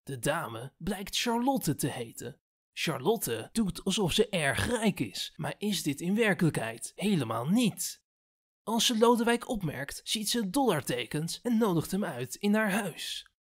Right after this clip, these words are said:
Tijdens de ontmoeting doet Charlotte alsof ze vaak juwelen koopt en laat ze Lodewijk een nepring kopen voor achthonderd gulden.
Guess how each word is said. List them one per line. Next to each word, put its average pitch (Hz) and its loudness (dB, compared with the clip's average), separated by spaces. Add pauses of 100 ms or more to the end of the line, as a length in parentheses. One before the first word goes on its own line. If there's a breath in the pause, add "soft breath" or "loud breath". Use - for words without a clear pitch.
(240)
Tijdens 220 -2
de 226 -2
ontmoeting 185 0
doet 226 -2
Charlotte 220 0
alsof 185 0
ze 190 -2
vaak 147 -6
juwelen 208 2
koopt 156 -8
en 226 -2
laat 175 0
ze 202 4
Lodewijk 147 2
een 226 0
nepring 170 2
kopen 123 -4
voor 139 0
achthonderd 175 0
gulden. 160 0